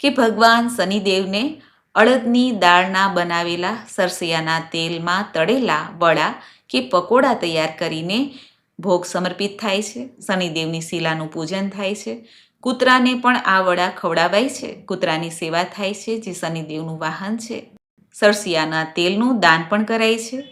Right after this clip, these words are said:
અને છાયા દાન પણ. બ્રાહ્મણોને દાન દક્ષિણા અપાય છે. આજે કાચું સીધું પણ અપાય છે અને લોખંડની વસ્તુઓ જેવી કે ચીપીઓ,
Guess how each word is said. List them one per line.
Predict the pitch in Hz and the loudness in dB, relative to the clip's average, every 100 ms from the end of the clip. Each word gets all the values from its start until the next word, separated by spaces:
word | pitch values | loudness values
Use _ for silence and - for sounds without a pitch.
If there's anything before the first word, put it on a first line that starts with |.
| - | -4
અને | 247 294 | 0 0
છાયા | - 208 170 170 | 0 -2 0 0
દાન | 170 170 175 | 2 0 0
પણ. | 208 269 - _ _ _ _ _ _ | -4 -4 -6 _ _ _ _ _ _
બ્રાહ્મણોને | 214 233 247 285 285 269 277 | 6 8 8 8 6 6 4
દાન | 220 185 180 | 4 2 2
દક્ષિણા | 180 180 214 202 202 | 0 -2 -2 0 2
અપાય | 202 214 214 | 2 0 0
છે. | 220 247 285 - _ _ _ _ - | 0 -6 -10 -14 _ _ _ _ 0
આજે | 196 196 220 226 | 2 2 0 0
કાચું | 190 180 190 190 | 2 2 0 -6
સીધું | 190 175 190 202 - | -4 -4 -2 -4 0
પણ | 208 185 | 0 2
અપાય | 214 214 269 285 | 0 0 0 -2
છે | - 208 | -6 -10
અને | - 208 185 | -4 0 2
લોખંડની | 180 175 196 180 180 208 220 | 0 0 -4 -6 -4 -4 -2
વસ્તુઓ | 175 185 - 247 214 - _ _ _ - | 0 -2 -4 -4 -4 -6 _ _ _ -6
જેવી | 233 185 180 180 | 0 0 0 -2
કે | 247 349 | -2 -4
ચીપીઓ, | - - 220 226 202 185 175 175 | -10 -4 -2 -2 -2 -2 0 -2